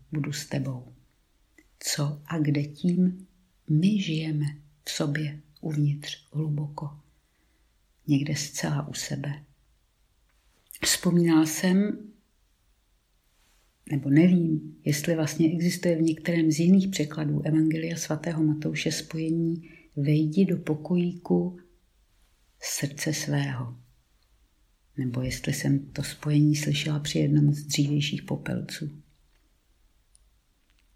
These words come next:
Slavení velikonočního tajemství je nejen možné, ale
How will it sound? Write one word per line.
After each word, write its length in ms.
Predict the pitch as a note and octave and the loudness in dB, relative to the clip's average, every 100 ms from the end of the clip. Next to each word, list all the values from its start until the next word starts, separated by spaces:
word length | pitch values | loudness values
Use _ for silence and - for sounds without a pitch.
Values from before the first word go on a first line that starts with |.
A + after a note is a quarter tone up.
| _ _ _ _ _ _ _ _ _ _ _ - _ _ _ - | _ _ _ _ _ _ _ _ _ _ _ -20 _ _ _ -8
Slavení 460 | - D#3 F#3+ G#3 | -2 2 6 6
velikonočního 760 | F#3 F3 F#3 G3 G3 - G3+ F#3+ | 4 2 4 4 4 4 4 4
tajemství 800 | F#3+ E3+ F3 F3+ - F#3 F#3 F#3 | 2 2 2 0 -2 2 4 4
je 140 | E3+ | 4
nejen 480 | D#3+ D#3 E3+ G3 E3+ | 2 4 4 4 4
možné, 580 | D#3+ C#3 C#3+ C#3 C3+ - | 2 2 2 2 -2 -6
ale 480 | D#3 D3+ D3+ D3 | -4 -2 0 0